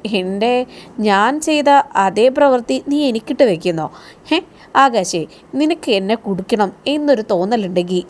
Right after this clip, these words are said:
നീ അതെന്നോട് ചോദിക്കണം. എന്നോട് ചോദിച്ചാൽ ഞാൻ പറഞ്ഞു തരില്ലേ എങ്ങനെ കൊടുക്കാന്നുള്ളത്? ഏ, ഇതിപ്പോൾ തെറ്റ് ചെയ്യാൻ ശ്രമിച്ചിട്ടും നടക്കുന്നില്ല അല്ലേ?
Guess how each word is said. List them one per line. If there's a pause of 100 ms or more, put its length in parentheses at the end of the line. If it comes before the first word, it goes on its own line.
നീ (160)
അതെന്നോട്
ചോദിക്കണം. (480)
എന്നോട് (100)
ചോദിച്ചാൽ (180)
ഞാൻ (120)
പറഞ്ഞു
തരില്ലേ (420)
എങ്ങനെ
കൊടുക്കാന്നുള്ളത്? (420)
ഏ, (420)
ഇതിപ്പോൾ (320)
തെറ്റ് (120)
ചെയ്യാൻ (120)
ശ്രമിച്ചിട്ടും (440)
നടക്കുന്നില്ല (100)
അല്ലേ?